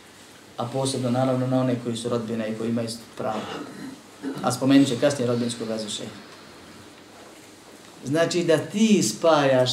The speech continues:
kad se odnos-, da ti prvi selam nazivaš, da ti prvi ljutnju prekidaš. Da ti kontakt uspostavljaš, ali pohvalno, nije obavezno, u svemu, u svakom.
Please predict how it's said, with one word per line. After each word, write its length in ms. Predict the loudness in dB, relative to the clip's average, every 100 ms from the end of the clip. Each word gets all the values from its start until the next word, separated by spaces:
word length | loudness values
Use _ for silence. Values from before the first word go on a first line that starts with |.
| -2
kad 160 | -2
se 80 | 0
odnos-, 280 | -2 -2 -6
da 80 | -6
ti 380 | 2 4 4 4
prvi 300 | 2 4 2
selam 340 | 4 2 2
nazivaš, 380 | 0 -2 -4 -4
da 80 | -2
ti 220 | 0 2
prvi 240 | 2 4
ljutnju 400 | 2 2 0 0
prekidaš. 560 | -2 -4 -6 -12 -14 -18 -18 -20 -20 -20 -20 -20 -20 -20 -20 -20 -20 -16 -14 -14 -18 -20 -20 -6
Da 220 | -2 -2
ti 540 | 0 6 6 6 2 -2 -16 -16
kontakt 420 | -2 0 2 0 -2
uspostavljaš, 840 | 0 2 2 2 2 2 0 -2 -8 -18 -20 -20 -20 -14 -12 -12 -8
ali 180 | -4 -2
pohvalno, 420 | -2 -4 -6 -6
nije 180 | -4 -4
obavezno, 380 | -6 -10 -14 -18 -18 -20 -18
u 20 |
svemu, 260 | -12 -12 -12 -14 -20 -20
u 20 | -10
svakom. 300 | -8 -8